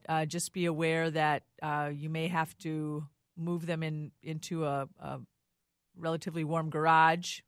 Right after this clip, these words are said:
fifty degrees, forty-five degrees, uh, to prevent them from freezing solid. Or you could actually, I wonder if you could actually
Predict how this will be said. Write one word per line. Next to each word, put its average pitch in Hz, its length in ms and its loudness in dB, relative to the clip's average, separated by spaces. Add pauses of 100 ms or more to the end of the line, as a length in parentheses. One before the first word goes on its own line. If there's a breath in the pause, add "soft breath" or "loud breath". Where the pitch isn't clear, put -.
fifty 175 240 -8
degrees, 160 400 -6
forty-five 156 480 -4
degrees, 151 500 -8 (560)
uh, 160 120 -6
to - 100 -16
prevent 156 320 -4
them 151 100 -6
from 143 180 -14
freezing 156 340 -8
solid. 165 220 2
Or 220 200 6
you 220 180 0
could 202 160 -2
actually, 175 500 0
I 156 60 2
wonder 160 260 -2
if 160 140 -8
you 165 80 -8
could 160 140 -4
actually 147 320 -4